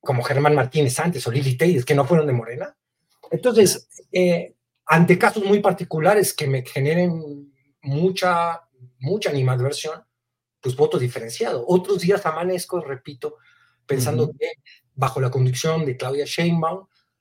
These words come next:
Speaker 1: a la que se le pueden hacer críticas, se le van a tener que hacer críticas, pero que sin duda representa mucho más el ideario con el que uno se identifica, pues quizás el plan C ayuda más al país. Te, te
Speaker 2: Ujú.
Speaker 1: planteo mi confusión, Julio, ¿eh? O mi
Speaker 2: Ujú,
Speaker 1: duda.
Speaker 2: claro.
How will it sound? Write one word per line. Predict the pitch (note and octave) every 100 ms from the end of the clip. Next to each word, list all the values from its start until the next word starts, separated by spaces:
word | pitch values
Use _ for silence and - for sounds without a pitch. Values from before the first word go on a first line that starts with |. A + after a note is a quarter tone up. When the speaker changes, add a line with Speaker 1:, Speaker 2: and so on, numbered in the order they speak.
| -
Speaker 1:
a | A2+
la | A2
que | A#2+
se | B2
le | A#2+
pueden | C#3 C3+
hacer | B2 - C#3+ B2
críticas, | - F#3 G3+ F#3+ F#3+
se | -
le | A#2+
van | A#2+ D3+ D#3
a | B2+
tener | - A#2+
que | -
hacer | - A#2 A#2+
críticas, | - C3 B2 A#2+
pero | A2+ A2
que | -
sin | A2 A2+
duda | D3 A#2+
representa | A2 - - - C3 A#2+
mucho | A#2 B2+ B2
más | C#3 B2
el | -
ideario | G#2+ A#2+ B2 A#2
con | G#2+
el | -
que | B2
uno | C3
se | C3
identifica, | D3 C#3+ F3 E3+ - F#3+ - - - -
pues | B2+ B2 - -
quizás | B2+ C#3+ C#3
el | C3
plan | C3 C3
C | B2+ - B2 B2 _ _ -
ayuda | A2+ C3 C3
más | D3+ C3+
al | B2+
país. | D3 B2+ - _ _ _ -
Te, | C#3 B2+
te | D3
Speaker 2:
Ujú. | C#3
Speaker 1:
planteo | C#3+ - G#3+
mi | G#3 F#3
confusión, | C#3+ - C3 B2
Julio, | - - - - -
¿eh? | G#3+ F3
O | C3
mi | C3 C#3+
Speaker 2:
Ujú, | E3+
Speaker 1:
duda. | - - -
Speaker 2:
claro. | D#3+ -